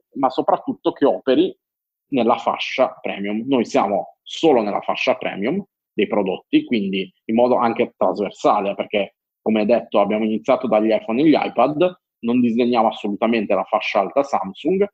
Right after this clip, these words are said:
ma poi abbiamo ovviamente spazio anche per andarci a estendere su,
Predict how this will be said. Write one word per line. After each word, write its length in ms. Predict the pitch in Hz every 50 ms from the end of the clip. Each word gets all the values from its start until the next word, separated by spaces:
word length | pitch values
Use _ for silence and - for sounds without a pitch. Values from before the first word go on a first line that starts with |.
| _ _ _ _ _ _
ma 140 | - 143 139
poi 380 | - - 95 98 107 127 131 - _ _ _ _ -
abbiamo 380 | 101 98 104 98 104 107 - 127
ovviamente 480 | 104 104 113 110 113 110 104 - 151
spazio 640 | 156 - - - 101 - - - - 117 98 92 - -
anche 640 | 120 120 127 123 123 127 - 131 131 123 - - _ _ _ _ _
per 220 | _ 117 107 107 104
andarci 680 | 107 107 107 92 - 104 104 107 110 107 - - 120
a 40 | 120
estendere 800 | 131 127 - - - 120 104 98 104 104 107 110 110 131 135 120 - - - - - _ _
su, 1200 | - - - 127 117 123 139 139 135 127 120 117 113 107 107 104 101 101 101 98 95 98 95 87